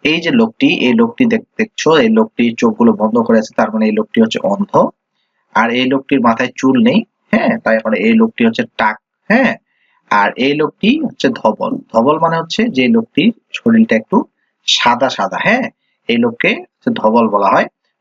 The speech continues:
তো এখানে তিনটা লোক দেওয়া আছে, এই তিনটা লোকের আমরা আজকে গল্পটি পড়বো। গল্পটির নাম হচ্ছে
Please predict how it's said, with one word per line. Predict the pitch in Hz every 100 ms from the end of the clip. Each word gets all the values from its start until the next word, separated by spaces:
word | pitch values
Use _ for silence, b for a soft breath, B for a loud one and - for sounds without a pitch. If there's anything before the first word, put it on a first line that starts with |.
| -
তো |
এখানে | 135 160 -
তিনটা | 160 156
লোক | 143 139 135
দেওয়া | 120 113
আছে, | 113 -
এই | - 165 170
তিনটা | 147 143 139
লোকের | 123 139 151
আমরা | 127 110
আজকে | 110 -
গল্পটি | 113 107 101 101 -
পড়বো। | 107 135
গল্পটির | 113 113 117 120
নাম | 113 101
হচ্ছে | - - 214